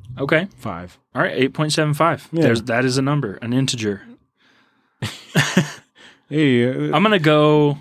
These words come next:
Speaker 1: uh, I'm gonna go to eight. Um, I think they're good.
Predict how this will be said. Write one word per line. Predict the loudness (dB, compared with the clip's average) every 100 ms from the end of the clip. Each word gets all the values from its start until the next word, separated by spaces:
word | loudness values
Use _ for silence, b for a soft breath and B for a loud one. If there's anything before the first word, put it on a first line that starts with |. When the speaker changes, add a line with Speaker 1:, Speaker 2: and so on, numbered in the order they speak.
| -12
Speaker 1:
uh, | -4
I'm | 0 2 0 0
gonna | 0
go | 2 2
to | 0 -2 0 -2 -4 _
eight. | -2 -2 -4 -10 -12 _ b b b b b
Um, | -8 -4 -4 -6
I |
think | -2 0
they're | 2
good. | 2 2 2 2